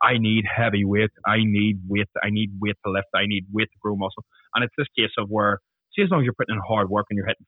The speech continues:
failure and you're progressively overloading, you're gonna build muscle no matter what the fuck you're doing.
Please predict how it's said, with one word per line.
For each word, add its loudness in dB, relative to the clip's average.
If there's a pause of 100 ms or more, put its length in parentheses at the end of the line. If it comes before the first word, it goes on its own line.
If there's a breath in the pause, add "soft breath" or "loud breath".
failure 2
and 2
you're -2
progressively -4
overloading, 0
you're -2
gonna 0
build 0
muscle -2
no -2
matter -2
what -4
the -14
fuck -6
you're -4
doing. -6